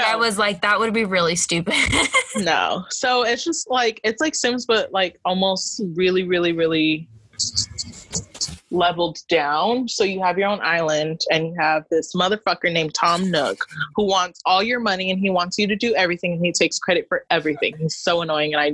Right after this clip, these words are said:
Speaker 2: don't like him. But anyways.
Speaker 1: Animal Crossing is never sponsoring this podcast.
Speaker 2: Oh, yeah, sorry. Well, everyone knows that Tom Nook is a crook, okay?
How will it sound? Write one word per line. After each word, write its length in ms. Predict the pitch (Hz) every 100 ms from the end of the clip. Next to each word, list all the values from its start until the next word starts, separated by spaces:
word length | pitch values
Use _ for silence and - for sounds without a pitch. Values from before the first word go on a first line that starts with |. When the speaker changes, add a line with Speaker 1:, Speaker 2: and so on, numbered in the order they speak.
| 147
Speaker 2:
don't 160 | - 139
like 200 | 135 -
him. 220 | 113 165 -
But 160 | 185
anyways. 80 | 170 247
Speaker 1:
Animal 180 | 285
Crossing 380 | 285 285 254 254
is 160 | 233 220
never 500 | 226 226 226 208 202
sponsoring 640 | 240 - 202 202 202 185
this 160 | 185 208
podcast. 680 | - 208 262 403 440 508 - 311
Speaker 2:
Oh, 280 | 320 277 233
yeah, 300 | 233 196 180
sorry. 640 | - 247 208 190 180 208 214
Well, 320 | 240 302 349 302
everyone 460 | 311 466 571 605 302
knows 260 | 254 262
that 160 | 247 208 -
Tom 300 | 226 220 202
Nook 220 | 190 180
is 140 | 170
a 60 | 160
crook, 300 | - 180 147 -
okay? 340 | 180 254 247